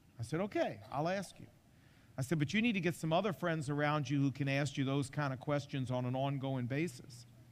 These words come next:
Friends, listen, if we've got some things in our life that are just constant problems for us, we need to find some friends, some girlfriends, some guy friends.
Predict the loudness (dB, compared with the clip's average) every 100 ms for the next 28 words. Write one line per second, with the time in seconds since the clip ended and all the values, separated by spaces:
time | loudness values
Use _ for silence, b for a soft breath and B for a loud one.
0 | -20 B B B 0 2 2 0 -2 -2
1 | -4 -4 B B B -4 0 0 2 0
2 | 0 -4 -2 -2 -2 0 2 4 4 4
3 | 2 0 -2 -2 0 2 0 -2 B B
4 | -6 -6 -6 -10 -2 0 0 -2 -4 -2
5 | 0 2 2 0 -4 -2 0 2 2 0
6 | B B B 0 2 0 -2 -2 0 0
7 | 0 -2 -2 2 4 4 0 -4 -4 0
8 | 0 0 -2 -2 0 -4 -6 -4 0 2
9 | 2 0 0 0 0